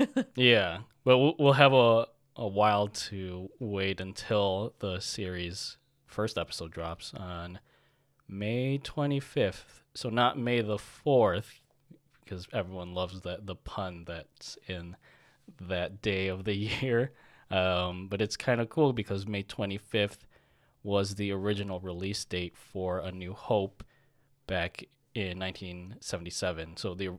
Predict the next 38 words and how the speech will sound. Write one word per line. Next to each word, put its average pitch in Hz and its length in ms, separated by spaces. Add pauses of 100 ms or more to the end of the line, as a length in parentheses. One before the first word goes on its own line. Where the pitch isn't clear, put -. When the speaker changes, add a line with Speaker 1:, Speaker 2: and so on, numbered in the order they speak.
(160)
Speaker 2:
the 117 120
first - 280
Star 82 220
Wars 80 200
movie. 82 440 (480)
Um, 80 320
so 87 240
it's, - 220
it's - 180
cool 90 240
that 87 300 (460)
they 90 260
will 90 120
be 95 100
using 120 380
May 98 140
twenty-fifth - 840
to 90 420 (120)
premiere 92 640
the 95 120
Kenobi 104 420
series. 76 600 (100)
So - 400 (160)
looking 170 300
forward 170 340
to 175 140
that. 175 340
And 107 140
I 98 80
guess 101 260
that, 104 300 (640)
that's 101 240
how 98 260
we'll 95 480
segue 92 600
from 90 420 (120)
what's 92 240
going 92 340